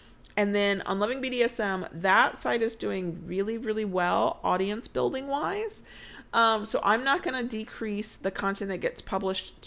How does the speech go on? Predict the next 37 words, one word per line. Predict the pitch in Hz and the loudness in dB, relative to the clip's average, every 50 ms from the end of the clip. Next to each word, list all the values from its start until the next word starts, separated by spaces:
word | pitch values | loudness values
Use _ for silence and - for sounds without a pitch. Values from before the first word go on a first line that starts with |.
| - | -6
to | - 208 196 190 180 | -4 -2 -2 -2 -2
the | - - | -2 -4
site. | 170 - - 208 220 220 | -4 0 2 2 2 2
I'm | 220 214 | 2 0
gonna | 208 196 190 | 0 0 -2
decrease | 190 196 185 - - 190 190 - | -2 -4 -8 -6 -6 -6 -6 -6
a | - | -8
couple | - 202 - - | -8 -8 -6 -6
of | 165 - - | -8 -4 -2
extra | - 175 - - - 214 | -2 -2 -2 -4 -6 -4
things | 220 214 214 214 226 | -4 -4 -6 -4 -4
I | 220 | -4
was | 220 226 | -4 -4
doing. | - - 226 226 226 220 | -2 -2 0 0 0 -2
I | - 175 | -4 -2
was | 170 175 175 - | -2 -2 -4 -6
creating | - - 202 190 185 185 185 185 | -6 -2 0 0 0 0 -2 -2
video | 190 185 185 185 190 | -4 -2 0 0 -2
content | - - 190 185 190 - - - | -2 -4 -8 -8 -8 -8 -10 -8
for | - - 175 | -6 -6 -4
YouTube, | 180 190 185 - - 208 208 208 208 - - - - - - - - - | -4 -4 -6 -6 -6 -4 -4 -4 -6 -8 -14 -18 -18 -18 -20 -20 -6 0
um, | - 170 165 160 156 147 147 - - | 2 4 4 4 2 0 -4 -6 -6
every | - 180 175 175 170 | -4 -2 -2 -2 -2
Saturday, | - 190 170 185 196 202 208 214 214 220 - | 0 0 2 2 2 2 2 0 0 0 -2
and | - 170 170 | -2 -2 -2
I'm | 165 165 | -2 -2
going | 160 170 170 165 165 160 165 | -2 -2 -2 0 -2 -4 -6
to, | - - - - 175 170 165 160 160 160 156 156 - - - - - - - | -6 -10 -8 -4 -2 -2 0 0 0 0 -2 -2 -6 -10 -18 -20 -20 -10 -6
um, | 139 143 - - - 58 57 - - - - - - - - - | -4 -4 -2 -4 -4 -6 -10 -12 -12 -14 -16 -18 -20 -20 -14 -6
take | - 240 170 - - - - - - - - - - - | -2 -2 -2 -2 -4 -12 -18 -20 -20 -20 -20 -20 -12 -6
the | - 170 | -4 -2
month | 170 170 165 160 - - - | 0 0 0 -2 -6 -6 -6
of | 175 165 | -6 -4
September | - - - - 185 170 165 - - | -4 -8 -6 -6 -4 -4 -4 -2 0
off | 156 156 151 - - - | 0 0 0 -2 -8 -16
for | - - - 160 160 156 147 | -20 -8 -4 0 0 0 0
that | 147 147 147 165 160 160 170 202 - - - | -2 -4 -2 0 2 2 2 0 -2 -4 -8